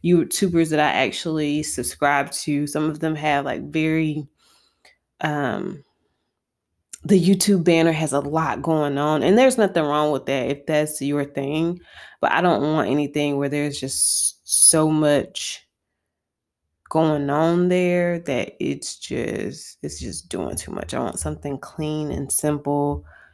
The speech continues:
that has my name and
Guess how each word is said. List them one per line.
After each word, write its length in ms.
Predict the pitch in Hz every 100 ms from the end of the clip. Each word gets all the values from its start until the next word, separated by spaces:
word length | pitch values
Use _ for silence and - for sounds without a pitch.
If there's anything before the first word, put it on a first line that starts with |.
| _ _ _
that 160 | 143 135
has 420 | 143 135 135 131
my 180 | 131 127
name 680 | 139 156 160 156 156 147
and 480 | 139 139 139 135